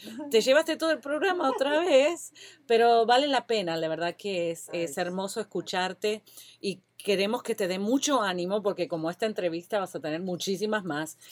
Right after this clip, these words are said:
Speaker 1: Es más, me gustaría que venga Matthew algún día,
Speaker 2: Ay.
Speaker 1: eh,
Speaker 2: <laughs>
Speaker 1: o ir a entrevistarlo. No, voy a ir a tu casa a buscar mi
Speaker 2: Tienes
Speaker 1: cuadro.
Speaker 2: que ir, porque tú sabes que Matthew está en una etapa ahorita, este, un poquito difícil,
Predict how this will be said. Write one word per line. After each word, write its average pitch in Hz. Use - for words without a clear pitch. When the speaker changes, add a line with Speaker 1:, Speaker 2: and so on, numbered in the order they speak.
Speaker 1:
Es 190
más, 208
me 180
gustaría 175
que 208
venga 196
Matthew 175
algún 160
día, 175
Speaker 2:
Ay. 190
Speaker 1:
eh, 165
Speaker 2:
<laughs> 285
Speaker 1:
o 202
ir 254
a 220
entrevistarlo. 214
No, 220
voy 170
a 196
ir 208
a 202
tu 185
casa 185
a -
buscar 156
mi 170
Speaker 2:
Tienes -
Speaker 1:
cuadro. 135
Speaker 2:
que 156
ir, 156
porque 156
tú 220
sabes 269
que 220
Matthew 214
está 214
en 208
una 202
etapa 196
ahorita, 185
este, 147
un 165
poquito 180
difícil, 170